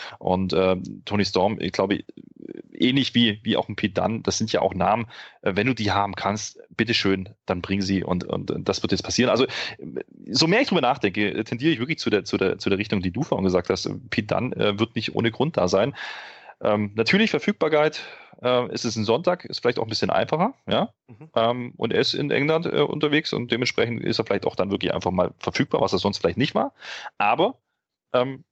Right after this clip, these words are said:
Speaker 1: wie gesagt, diese ganze ja, diese ganze große, große, das ganze große Bild, was sich da grad zusammenfügt, mit Progress, mit, äh, diesen, diesen Talent-Sharing, was da grad passiert, auch mit, mit Ilya Dragunov,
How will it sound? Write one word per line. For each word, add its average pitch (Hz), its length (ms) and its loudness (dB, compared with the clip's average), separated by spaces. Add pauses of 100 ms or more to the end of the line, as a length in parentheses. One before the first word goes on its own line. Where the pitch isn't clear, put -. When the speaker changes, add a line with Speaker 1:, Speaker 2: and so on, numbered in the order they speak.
(140)
Speaker 1:
wie 190 80 -4
gesagt, - 300 0
diese 160 180 2
ganze - 580 0 (640)
ja, 277 340 4
diese 208 200 -2
ganze 214 200 0
große, 190 800 2
große, - 520 2
das - 300 -8
ganze - 200 -2
große 170 280 4
Bild, 190 240 2
was 131 120 2
sich 127 140 0
da 117 100 0
grad 113 220 -4
zusammenfügt, 95 600 -4
mit 101 160 -4
Progress, 98 500 0
mit, 147 220 0 (340)
äh, 131 260 2
diesen, 143 340 0
diesen 151 260 2
Talent-Sharing, 101 960 0
was - 180 -2
da 101 80 0
grad - 220 -4
passiert, 98 440 0
auch - 120 2
mit, 113 200 -2
mit 110 140 -2
Ilya 120 240 4
Dragunov, 92 480 -2